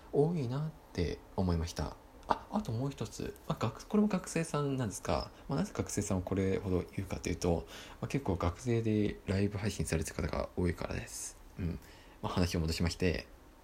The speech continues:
意外とパソコンを持っていない方が多いんですよ。で、このパソコンを持っていない方って、何ですかね。なんとなくのイメージですが、地方の方の方があんまりパソコンを持っていないなっていう感じがしました。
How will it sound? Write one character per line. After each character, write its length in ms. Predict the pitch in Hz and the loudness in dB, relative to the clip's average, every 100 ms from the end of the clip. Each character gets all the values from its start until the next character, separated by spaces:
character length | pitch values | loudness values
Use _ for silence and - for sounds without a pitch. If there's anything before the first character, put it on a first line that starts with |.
| - - - - - - - - - | -20 -20 -20 -20 -20 -16 -12 -6 2
意 120 | 180 | 4
外 160 | 233 233 | 4 4
と 80 | |
パ 160 | - 170 | 0 0
ソ 120 | 214 | 0
コ 120 | 214 | 4
ン 40 | 202 | 4
を 40 | |
持 120 | 190 | 4
っ 20 | 208 | 2
て 180 | - | 2
い 40 | 90 | 4
な 80 | 87 | 4
い 60 | |
方 180 | - 85 | 2 0
が 220 | 73 - - | 2 0 0
多 100 | 98 | 2
い 60 | 90 | 2
ん 40 | |
で 80 | 85 | 2
す 80 | - | -4
よ。 160 | - - - - - - | -6 -8 -14 -20 -20 0
で、 80 | 208 | 0
こ 120 | - | 2
の 60 | 247 | 0
パ 140 | - 214 | 2 0
ソ 140 | 302 | 0
コ 140 | - 262 | 2 4
ン 20 | |
を 20 | |
持 160 | 247 262 | 4 2
っ 20 | |
て 180 | - 104 | 2 4
い 40 | |
な 80 | 104 | 4
い 60 | |
方 160 | 101 107 | 2 -2
っ 40 | - | -2
て、 480 | - 90 73 - - - - - - - | -2 2 2 0 -8 -16 -16 -16 -6 2
何 120 | 156 | 2
で 60 | 98 | 2
す 60 | |
か 80 | - | 0
ね。 100 | 69 - - | -2 -2 -4
な 180 | 135 180 | 2 4
ん 100 | 240 | 4
と 200 | - 220 | 2 2
な 100 | 226 | 2
く 100 | 214 | 4
の 60 | 101 | 4
イ 160 | 92 | 4
メ 120 | 98 90 | 4 2
ー 20 | |
ジ 100 | - | 0
で 80 | - | -6
す 60 | |
が、 280 | - 92 - - - - | -4 -4 -4 -10 -20 -10
地 200 | - 202 | 2 2
方 340 | - 285 277 247 | 2 2 4 4
の 100 | - | 2
方 200 | - 110 | 0 0
の 80 | |
方 140 | 92 87 | 2 2
が 320 | 87 85 - - | 2 0 -2 -4
あ 100 | 185 | -2
ん 160 | 214 | 0
ま 60 | 196 | 0
り 80 | 196 | 0
パ 180 | 190 | -2
ソ 120 | 180 - | -2 0
コ 140 | 170 | 2
ン 60 | 165 | 4
を 40 | |
持 120 | 160 | 2
っ 20 | - - - | -2 -6 -4
て 120 | - - | -4 -2
い 80 | 165 | 2
な 140 | 190 | 4
い 120 | 202 | 6
な 160 | 202 214 | 4 2
っ 40 | |
て 300 | 214 - - | -2 -8 -2
い 100 | 98 | 0
う 100 | 85 - | 0 -2
感 160 | - 95 | 0 2
じ 60 | |
が 60 | 87 | 2
し 100 | 90 | 0
ま 60 | |
し 40 | 87 | -2
た。 180 | - | -4